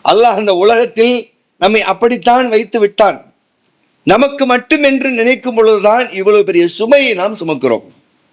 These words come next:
வீட்டுக்கு வீடு வாசற்படி என்பதை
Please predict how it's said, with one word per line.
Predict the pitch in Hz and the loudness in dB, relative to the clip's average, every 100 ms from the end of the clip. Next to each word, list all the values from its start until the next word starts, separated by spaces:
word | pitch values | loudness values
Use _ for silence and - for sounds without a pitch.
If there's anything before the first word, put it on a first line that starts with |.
| _ _ _ _ _ - | _ _ _ _ _ -2
வீட்டுக்கு | 170 240 269 - 254 | 0 0 -2 -4 -2
வீடு | 254 277 269 | 0 0 0
வாசற்படி | 220 233 262 262 208 254 254 | 0 0 0 -2 0 0 0
என்பதை | 226 220 226 262 277 254 | -2 0 2 2 2 -2